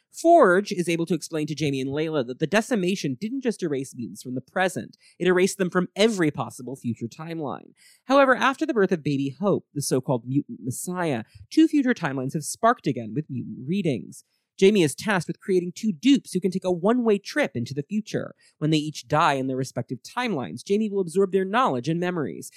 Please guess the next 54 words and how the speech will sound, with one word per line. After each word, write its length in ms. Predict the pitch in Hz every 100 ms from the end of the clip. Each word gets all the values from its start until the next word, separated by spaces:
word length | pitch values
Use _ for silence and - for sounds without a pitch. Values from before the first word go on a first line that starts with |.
| -
giving 180 | 165 170
him 120 | 156
an 60 | 139
understanding 680 | 123 120 - - 262 127 101
of 100 | 135
what 140 | 131
had 120 | 127 123
happened. 540 | 175 170 147 101 - - _ _ _ _
One 160 | 254 311
of 80 |
the 80 | 240
dupes 240 | 147 123 -
heads 200 | 180 156
off 200 | 120 143
into 160 | 147
a 40 | 139
future 280 | 165 175
timeline, 500 | 170 147 117 120 120
and 100 | 143
we 140 | 151 170
promptly 400 | - 123 113 131
forget 300 | 165 180 208
about 260 | 160 135
him 100 | 127
until 280 | 143 156 170
much, 240 | 147 117 -
much 240 | 113 -
later. 320 | 175 131 92 -
Hold 180 | 104 -
that 160 | 98 -
thought. 300 | - 165 113 - _ - -
As 140 | 190
the 100 | 170
second 400 | 156 330 339 254
one 160 | 170 139
is 120 | 151
climbing 340 | - 147 139
up 80 | 127
to 80 | -
take 220 | - 135
his 120 | 127
own 220 | 202 247 240
jaunt, 300 | 143 117 - _ 151
Layla 320 | 196 277 226
jumps 280 | 160 135 139
onto 180 | 123
the 80 | 135
machine 380 | 135 - 254 160
and 100 | 139
follows 380 | - 220 135 -
him 80 | 113
into 160 | 110 -
the 80 | 117
future. 460 | 170 175 - -